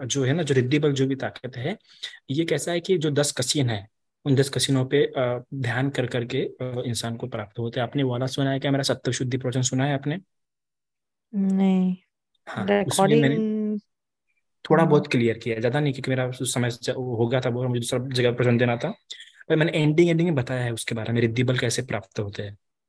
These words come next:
Speaker 1: तो दस कसीनों
Speaker 2: हम्म।
Speaker 1: के आधारों पर एक क्रम है ध्यान करने का उस पे, फिर उससे, जैसे अगर किसी को पानी पे चलना, पानी पे चलना है, तो उस प्रकार का ध्यान करता है उस कसीन का, है ना? सूरज को हाथ लगाना है वगैरह वगैरह, ये सब कसीनों के आधार पर होता है।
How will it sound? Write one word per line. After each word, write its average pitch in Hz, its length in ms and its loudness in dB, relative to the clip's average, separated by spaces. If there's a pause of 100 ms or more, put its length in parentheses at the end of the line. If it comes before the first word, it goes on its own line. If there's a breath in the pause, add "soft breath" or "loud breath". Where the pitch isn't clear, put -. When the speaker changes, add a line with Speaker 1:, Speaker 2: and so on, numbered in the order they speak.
(680)
Speaker 1:
तो 156 80 2
दस 127 180 4
कसीनों 175 260 4
Speaker 2:
हम्म। 135 100 4
Speaker 1:
के 135 100 0
आधारों 127 260 2
पर 156 160 0
एक 156 140 -6
क्रम 143 200 4
है 131 80 4
ध्यान 120 280 -2
करने 117 280 -6
का 123 100 -8
उस 113 120 -6
पे, 185 140 -2
फिर 180 120 0
उससे, 120 320 -2 (280 loud breath)
जैसे 123 200 -2
अगर 127 120 0
किसी 127 300 -4
को 131 80 0
पानी 120 320 0
पे 123 120 -4
चलना, 117 320 -4
पानी 117 340 0
पे 120 100 -2
चलना 113 280 -4
है, 110 160 -12 (340 loud breath)
तो 151 140 0
उस 147 180 0
प्रकार 131 220 0
का 135 80 0
ध्यान 113 240 0
करता 113 240 -6
है 117 40 0
उस 113 80 -8
कसीन 113 340 -6
का, 113 120 -8
है 120 200 -10
ना? 170 180 -6 (560 soft breath)
सूरज 131 360 2
को - 100 -2
हाथ 113 180 0
लगाना 113 280 0
है 117 80 -4
वगैरह 120 220 -4
वगैरह, 123 220 -4
ये 190 160 -2
सब - 240 -4 (680)
कसीनों 139 240 2
के 120 100 -2
आधार 107 140 -4
पर 113 140 -8
होता 104 280 -14
है। 123 80 -14